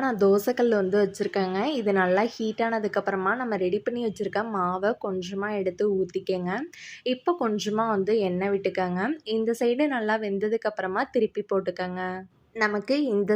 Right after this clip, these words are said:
சைடும் வெந்துருச்சுங்க. இப்ப இதையும் திருப்பி போட்டுக்கலாம். அவ்வளவுதாங்க, நம்ம பச்சை பயிறு அடை வந்து சூப்பரா ரெடி ஆயிடுச்சு.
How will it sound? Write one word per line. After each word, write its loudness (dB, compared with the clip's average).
சைடும் 4
வெந்துருச்சுங்க. 2
இப்ப 0
இதையும் 4
திருப்பி 4
போட்டுக்கலாம். 2
அவ்வளவுதாங்க, 2
நம்ம -2
பச்சை -2
பயிறு 2
அடை 2
வந்து -2
சூப்பரா -2
ரெடி 0
ஆயிடுச்சு. -4